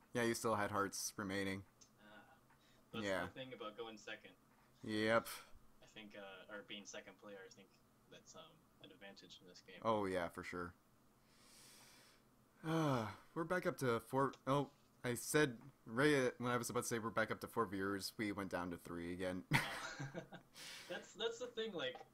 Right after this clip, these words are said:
Speaker 2: uh, for my channel right now, like, I keep, um, having, like, a big subscriber gain and then an equally big subscriber loss. Like,
Speaker 1: Yeah,
Speaker 2: I'll, I'll
Speaker 1: yeah.
Speaker 2: gain, like,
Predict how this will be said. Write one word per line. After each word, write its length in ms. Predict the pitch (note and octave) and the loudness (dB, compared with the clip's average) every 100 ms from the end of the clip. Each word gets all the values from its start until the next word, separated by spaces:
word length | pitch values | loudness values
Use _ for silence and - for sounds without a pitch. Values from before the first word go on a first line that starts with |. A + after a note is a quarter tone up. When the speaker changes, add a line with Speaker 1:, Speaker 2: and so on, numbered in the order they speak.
| - - - - | -20 -20 -20 -12
Speaker 2:
uh, 280 | A#2+ A2+ A2 - | -8 -6 -8 -12
for 240 | C#3 B2 A#2 | -6 -4 -4
my 120 | A#2 A2+ | -8 -8
channel 180 | B2+ C3 C3 | -8 -6 -6
right 100 | C3 | -6
now, 140 | C3+ B2 | -6 -6
like, 160 | A2 - | -10 -12
I 60 | A#2 - | -14 -12
keep, 140 | C3+ G#2+ | -14 -10
um, 240 | A#2+ G#2+ G#2+ | -10 -10 -12
having, 400 | B2 A#2+ A#2+ A2+ G#2+ - - - | -12 -8 -8 -10 -16 -20 -20 -14
like, 160 | A#2 A2+ | -12 -8
a 80 | A2 - | -10 -8
big 180 | B2 B2+ | -10 -8
subscriber 600 | C3 - B2 A#2 A#2 A2+ | -14 -14 -10 -8 -6 -6
gain 380 | A2+ A2+ A#2 A#2+ | -8 -8 -8 -8
and 20 | A#2 | -8
then 100 | A2+ | -10
an 140 | G#2+ G#2 | -10 -10
equally 460 | A2 - A#2+ A#2+ A2 | -12 -10 -8 -8 -8
big 180 | A#2 A#2 | -10 -8
subscriber 500 | A#2 - A2+ G#2+ G2+ | -12 -8 -8 -8 -8
loss. 400 | G2 G#2+ C#3 - - | -10 -10 -10 -12 -12
Like, 180 | - - C3 - | -12 -10 -16 -10
Speaker 1:
Yeah, 540 | A#2 A2+ G#2 G#2 G2+ G#2 | -2 2 4 4 4 2
Speaker 2:
I'll, 160 | G2+ | -2
I'll 20 | F#2+ | -2
Speaker 1:
yeah. 220 | F#2+ F#2+ | 0 -2
Speaker 2:
gain, 80 | B2+ | -4
like, 160 | A2+ | -10